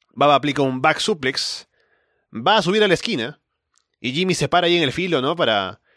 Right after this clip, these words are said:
celebrar con él. Baba salta desde la esquina, pero Tenta lo atrapa y le aplica un power slam. Cubre y se lleva la victoria.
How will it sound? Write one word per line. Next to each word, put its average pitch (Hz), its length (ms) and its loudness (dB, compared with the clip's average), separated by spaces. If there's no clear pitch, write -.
celebrar 143 600 2
con 120 180 -4
él. 156 480 -2
Baba 156 380 2
salta 220 300 2
desde 185 160 2
la 185 40 2
esquina, 190 420 -4
pero 131 200 2
Tenta 175 280 2
lo 131 80 4
atrapa 160 480 0
y 120 60 -4
le 113 60 2
aplica 147 280 -2
un 127 100 -2
power 180 320 4
slam. 151 440 -2
Cubre 196 340 4
y 151 40 2
se 143 80 -4
lleva 156 160 4
la 160 80 4
victoria. 156 420 0